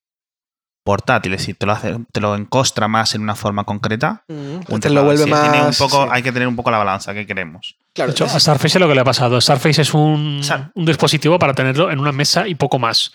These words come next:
Speaker 1: Surface yo creo que ha querido jugar a las dos cosas. Y yo creo que Apple lo que demuestra es que, o lo que, perdón, lo que Apple demuestra no, lo que Apple dice es que no se puede jugar a las dos cosas.
Speaker 2: No.
Speaker 1: Apple te ofrece las dos cosas.
Speaker 2: Sí.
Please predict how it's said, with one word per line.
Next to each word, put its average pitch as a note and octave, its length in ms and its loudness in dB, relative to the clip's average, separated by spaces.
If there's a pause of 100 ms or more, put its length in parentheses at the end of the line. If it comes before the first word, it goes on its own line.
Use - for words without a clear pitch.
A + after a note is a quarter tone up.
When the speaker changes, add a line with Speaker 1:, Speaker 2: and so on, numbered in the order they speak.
Speaker 1:
Surface - 320 0
yo D#3+ 120 2
creo D#3+ 120 2
que D3 80 0
ha C3+ 40 -2
querido C3+ 240 2
jugar C3 280 0
a A2 80 2
las G#2 160 0
dos G#2 180 0
cosas. - 600 -6 (520)
Y B2 100 0
yo B2+ 120 4
creo C3+ 120 0
que B2+ 60 0
Apple B2 160 2
lo B2 80 2
que A2+ 80 0
demuestra A2 360 -2
es A2 80 -4
que, - 280 -4 (300)
o A2+ 100 2
lo A2 160 2
que, - 80 -10 (180)
perdón, G#2+ 220 -2
lo G2+ 80 -2
que A2 60 -6
Apple A#2 140 -4
demuestra A2+ 340 -4
no, F#2+ 120 -4
lo F#2+ 120 -2
que A2+ 80 -2
Apple A2+ 320 -4
dice B2 500 -4 (560)
es A2 120 -4
que - 100 -2
no A#2 80 0
se - 100 -2
puede G2 180 -8
jugar F#2+ 180 -4
a - 20 -2
las F2+ 80 -4
dos F2+ 140 -6
cosas. F#2 360 -8
Speaker 2:
No. - 60 -4
Speaker 1:
Apple B2+ 140 0
te B2+ 60 0
ofrece C#3 220 -2
las A2 120 0
dos G2+ 120 -2
cosas. - 320 -8
Speaker 2:
Sí. - 100 -6